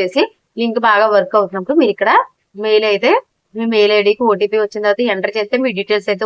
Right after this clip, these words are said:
ఓపెన్ అవుతాయి. టెన్త్ ఇంటర్మీడియట్ వారు అయితే సర్టిఫికెట్స్ అనేవి అప్‌లోడ్ చేయక్కర్లేదండి, just మీరు రిజిస్ట్రేషన్ చేసుకుంటే చాలు. కానీ డిగ్రీ వాళ్ళు, పీజీ వాళ్ళు, డిప్లొమా వాళ్ళు అయితే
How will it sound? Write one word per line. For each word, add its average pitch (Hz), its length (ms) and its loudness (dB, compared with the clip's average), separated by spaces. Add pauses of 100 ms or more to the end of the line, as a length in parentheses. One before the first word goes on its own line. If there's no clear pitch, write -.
ఓపెన్ 190 240 -4
అవుతాయి. 180 300 -2 (380)
టెన్త్ 240 280 0
ఇంటర్మీడియట్ 240 600 0
వారు 214 160 4
అయితే 247 140 2 (100)
సర్టిఫికెట్స్ 240 500 -2
అనేవి 196 200 0 (140)
అప్‌లోడ్ 214 320 -4
చేయక్కర్లేదండి, 196 640 -2
just 202 200 -2 (500)
మీరు 240 240 0
రిజిస్ట్రేషన్ 240 460 -6
చేసుకుంటే 208 360 -6 (100)
చాలు. 190 260 2 (360)
కానీ 247 220 0
డిగ్రీ 233 320 -2
వాళ్ళు, 226 200 0 (100)
పీజీ 220 360 -6
వాళ్ళు, 214 220 2 (180)
డిప్లొమా 208 400 -2
వాళ్ళు 190 200 0
అయితే 180 120 -4